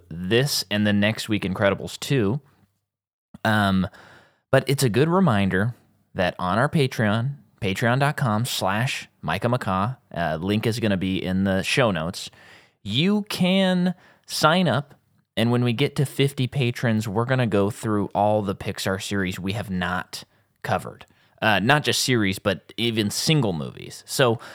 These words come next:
um, we've been trying to do this for a couple of years. Uh, it's, it's, uh, we have a, a, a wonderful fan base, wonderful patrons and stuff like that, but we're, we're really trying to push to get to fifty.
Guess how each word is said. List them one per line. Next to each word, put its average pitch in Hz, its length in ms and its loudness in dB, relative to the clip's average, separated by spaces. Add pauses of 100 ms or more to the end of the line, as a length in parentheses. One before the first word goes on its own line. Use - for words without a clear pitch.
(360)
um, 113 200 4
we've 135 140 4
been 185 120 2
trying 190 280 2
to 220 80 4
do 185 180 2
this 185 160 2
for 160 140 -2
a 147 40 0
couple 160 300 0
of 135 60 4
years. 123 580 -2
Uh, 92 480 2
it's, - 420 -6
it's, 107 300 -2
uh, 87 460 0 (420)
we 110 140 0
have 113 180 2
a, 87 540 0
a, 87 60 -2
a 90 60 -2
wonderful 139 800 0 (140)
fan 117 320 0
base, 120 260 0
wonderful 113 680 0
patrons 104 520 -2
and 101 100 -4
stuff 101 220 -2
like 92 160 -2
that, 92 220 -2
but 104 100 0
we're, 104 220 2
we're 104 180 0
really 123 320 2
trying 120 300 0
to - 80 0
push - 580 0 (420)
to 127 140 2
get 123 280 2
to 104 100 -4
fifty. 90 680 -2